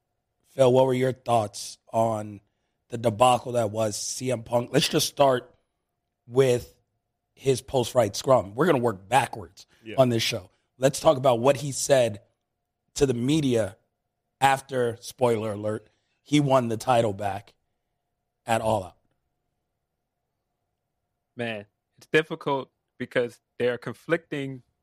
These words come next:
Speaker 3: emotions here. Um, A, I am a huge C M Punk fan.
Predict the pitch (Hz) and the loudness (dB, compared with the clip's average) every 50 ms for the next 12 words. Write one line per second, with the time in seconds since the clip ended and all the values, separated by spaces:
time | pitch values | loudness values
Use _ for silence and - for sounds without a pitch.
0 | _ _ 127 120 120 120 120 117 - 110 107 104 - - 98 95 87 - _ _ | _ _ -8 -4 -4 -4 -4 -6 -10 -14 -16 -16 -16 -14 -14 -14 -14 -14 _ _
1 | _ _ _ _ _ - 117 120 117 113 113 110 110 _ _ _ _ _ _ _ | _ _ _ _ _ -4 -4 -4 -2 -4 -6 -10 -12 _ _ _ _ _ _ _
2 | _ _ _ _ - 127 156 165 165 147 135 139 135 127 120 117 113 127 123 120 | _ _ _ _ -2 0 0 0 -2 -4 -8 -8 -10 -10 -12 -14 -12 -12 -12 -12
3 | 110 - - 117 113 110 _ 113 107 101 - _ - 107 107 104 101 107 107 | -12 -12 -12 -12 -12 -12 _ -10 -10 -10 -12 _ -14 -14 -12 -12 -12 -14 -16